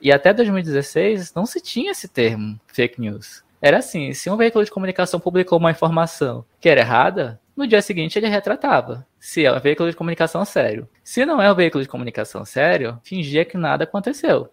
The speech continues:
E a vida seguia. E a gente, enquanto profissional, e a população também, quando a população sabia, só tratava aquilo lá, aquilo não é verdade, é uma mentira.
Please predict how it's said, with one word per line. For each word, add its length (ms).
E 140
a 100
vida 240
seguia. 640
E 140
a 60
gente, 480
enquanto 360
profissional, 840
e 80
a 60
população 540
também, 580
quando 160
a 40
população 380
sabia, 300
só 120
tratava 360
aquilo 180
lá, 120
aquilo 200
não 100
é 60
verdade, 400
é 20
uma 140
mentira. 500